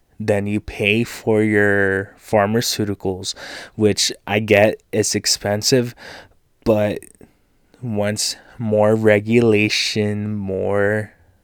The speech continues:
incentives, and honestly buying bulk from one company, of course that shit's gonna be expensive. There's no competition.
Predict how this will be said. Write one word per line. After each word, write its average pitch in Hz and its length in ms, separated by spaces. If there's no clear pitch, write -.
incentives, 104 1160
and 104 360
honestly 117 640
buying 110 560
bulk 117 500
from 104 720
one 110 480
company, 120 1000
of 110 280
course - 760
that 107 260
shit's - 320
gonna 104 200
be 107 200
expensive. 110 1000
There's 139 300
no 113 180
competition. 110 1300